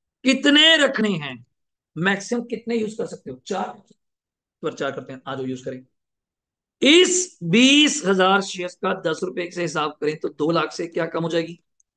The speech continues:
Capital? हाँ है ना, बीस हजार share है, दस रुपए का share है, दो लाख से क्या कम हो जाएगी Capital? अगले दस रुपए से क्या कम हो जाना चाहिए? और premium भी आपने किसका part बनाया था test का?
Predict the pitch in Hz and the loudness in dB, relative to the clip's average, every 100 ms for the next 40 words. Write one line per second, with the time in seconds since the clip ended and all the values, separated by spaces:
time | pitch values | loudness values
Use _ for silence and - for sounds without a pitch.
0 | _ _ _ _ - 147 185 175 - _ | _ _ _ _ -6 -4 -4 -6 -10 _
1 | _ _ _ _ - 151 151 151 - _ | _ _ _ _ -12 -8 -6 -8 -12 _
2 | _ _ _ _ _ _ 131 127 139 139 | _ _ _ _ _ _ -4 -2 -2 -2
3 | 139 143 156 151 131 147 143 143 156 175 | -2 -2 -2 -4 -4 -6 -6 -4 -6 -8
4 | - _ _ _ 151 170 180 185 202 196 | -12 _ _ _ 4 6 6 4 2 0
5 | 180 185 185 180 180 - 175 - 190 196 | -2 -4 -4 -4 -4 -6 -8 -4 -6 -6
6 | _ _ _ _ _ _ _ _ _ 202 | _ _ _ _ _ _ _ _ _ 4
7 | 226 214 254 294 330 320 320 - _ 202 | 4 6 8 8 8 4 0 -10 _ 2
8 | 214 214 220 220 196 190 202 190 - 180 | 2 2 0 2 -2 -2 -2 -6 -4 -4
9 | 185 185 180 175 175 180 175 170 170 - | -4 -6 -6 -4 -4 -6 -4 -4 -4 -8
10 | _ _ _ _ 170 165 175 185 185 175 | _ _ _ _ -2 0 0 2 2 2
11 | 170 175 170 - 175 175 175 165 170 190 | 0 -6 -8 -4 -2 0 0 0 -4 -4
12 | 170 - 226 | -4 -6 -10